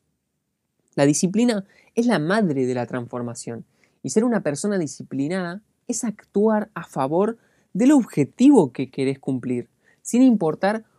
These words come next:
cómo te sientas. Y te voy a resaltar esto último, sin importar cómo te sientas. No tenemos que esperar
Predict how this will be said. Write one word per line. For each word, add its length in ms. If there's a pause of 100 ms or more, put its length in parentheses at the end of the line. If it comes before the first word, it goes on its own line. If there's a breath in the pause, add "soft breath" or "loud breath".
(100)
cómo 240
te 120
sientas. 720 (320)
Y 60
te 100
voy 80
a 20
resaltar 420
esto 220
último, 540 (360)
sin 400
importar 760 (300)
cómo 360
te 180
sientas. 720 (1800)
No 140
tenemos 340
que 400
esperar 1000